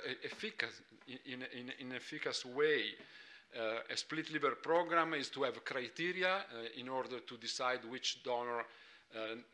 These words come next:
can, can be splitted, and an allocation policy. And an allocation policy that has to be implemented nationwide, 'cause you can also split,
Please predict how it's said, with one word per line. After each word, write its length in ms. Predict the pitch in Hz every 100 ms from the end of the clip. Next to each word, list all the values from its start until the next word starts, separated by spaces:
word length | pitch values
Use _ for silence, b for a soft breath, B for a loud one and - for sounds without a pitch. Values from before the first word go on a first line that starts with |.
| 113
can, 240 | - 123 123
can 160 | - 113
be 100 | 113
splitted, 600 | 117 - 185 143 - 117 113 - -
and 240 | 156 156
an 120 | 147
allocation 540 | 135 131 - 131 - 113 -
policy. 480 | 117 98 98 - 92 B B B B
And 100 | 117
an 100 | 127
allocation 560 | 131 135 165 156 165 151
policy 460 | 147 143 143 - 135
that 220 | 123 -
has 220 | 120 107
to 100 | -
be 320 | 110 123 120 127
implemented 800 | 120 123 120 120 120 120 123 113 113 B B B
nationwide, 1000 | 127 123 - 117 117 123 113 101 101 101 B B B B -
'cause 300 | 127 113 120
you 160 | 131
can 240 | - 156 160
also 520 | 151 - 147 131 123
split, 480 | - - 147 147 147